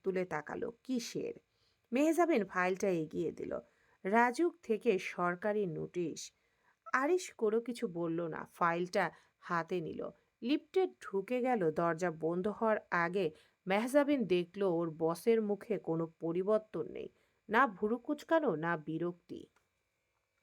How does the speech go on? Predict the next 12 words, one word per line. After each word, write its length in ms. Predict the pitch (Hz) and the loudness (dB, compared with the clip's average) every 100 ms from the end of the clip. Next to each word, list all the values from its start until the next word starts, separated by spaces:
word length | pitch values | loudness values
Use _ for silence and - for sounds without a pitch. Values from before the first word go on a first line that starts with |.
| _ _ - - - - - | _ _ -20 -20 -20 -4 8
লিফট 280 | 262 359 - - | 10 10 4 6
উপরে 360 | 226 233 269 | 6 8 6
উঠতে 300 | 277 262 - | 6 4 6
উঠতে 280 | 294 294 226 | 6 6 6
আরিশ 480 | 170 170 190 180 185 | 8 6 4 0 0
নোটিশটা 460 | 170 170 196 - | 0 0 0 0
খুলল। 520 | 196 - 160 - - - _ _ | -2 0 0 2 -2 -4 _ _
সাবজেক্ট, 840 | - - 220 180 156 - - - - _ _ _ _ _ _ _ _ _ _ _ - | -10 2 4 4 -2 -12 -12 -16 -20 _ _ _ _ _ _ _ _ _ _ _ 6
"Construction 680 | 277 330 359 - 349 - 320 - | 8 8 4 4 4 6 2 4
Safety 420 | 208 202 - 226 175 165 | 4 4 4 4 6 4
and 80 | |
Code 400 | 175 - 180 196 | 0 2 6 6